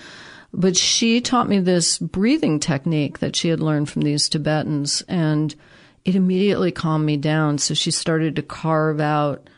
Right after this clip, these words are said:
a portion of our meditation, our, our therapy session to teach me how to meditate. And I think it was the greatest gift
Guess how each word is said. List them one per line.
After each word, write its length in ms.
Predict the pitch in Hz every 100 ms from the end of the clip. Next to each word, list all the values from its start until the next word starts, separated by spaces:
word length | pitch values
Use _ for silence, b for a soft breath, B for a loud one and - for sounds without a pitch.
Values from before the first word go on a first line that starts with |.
| b b b
a 80 | -
portion 480 | 156 185 180 - 165
of 120 | 156
our 100 | 151
meditation, 720 | 147 147 139 135 151 147 - 165
our, 240 | 165 147 -
our 360 | 151 143 139
therapy 440 | 143 190 202 196 151
session 540 | - 135 - 135 135
to 140 | 139 156
teach 260 | 165 156
me 80 | 147
how 100 | 139
to 80 | -
meditate. 600 | - 117 110 - - -
And 140 | - 165
I 80 | 170
think 200 | 170 165
it 20 |
was 160 | 160 -
the 80 |
greatest 480 | 139 147 143 139 -
gift 440 | 135 120 - -